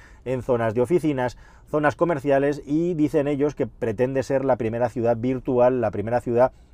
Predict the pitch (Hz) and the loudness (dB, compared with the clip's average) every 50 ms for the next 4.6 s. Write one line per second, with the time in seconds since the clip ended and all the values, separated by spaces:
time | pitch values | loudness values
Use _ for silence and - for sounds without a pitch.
0 | - - 120 117 - - 131 117 135 131 135 127 131 127 127 120 123 135 131 - | -12 -8 -8 -6 -4 -6 0 4 4 4 6 4 4 4 4 4 4 4 2 2
1 | 143 123 143 135 - - - - - - - 131 120 131 131 - - 143 135 127 | 0 0 0 -2 -2 -6 -20 -20 -20 -14 -10 -4 0 0 2 2 0 0 0 -2
2 | 120 104 - - 117 113 120 127 123 - 131 123 123 110 - 113 110 117 120 127 | -2 -2 -2 -2 -2 0 0 -2 -2 -2 -4 -4 -4 -2 -2 -2 0 0 0 0
3 | 127 120 110 107 113 117 113 110 107 104 101 107 104 87 87 90 85 90 90 90 | 0 0 -2 -2 -2 -2 -2 -2 -4 -4 -6 -6 -6 -6 -6 -8 -8 -10 -8 -8
4 | 98 101 107 113 104 120 113 123 156 196 196 | -6 -6 -6 -4 -2 0 2 4 4 4 2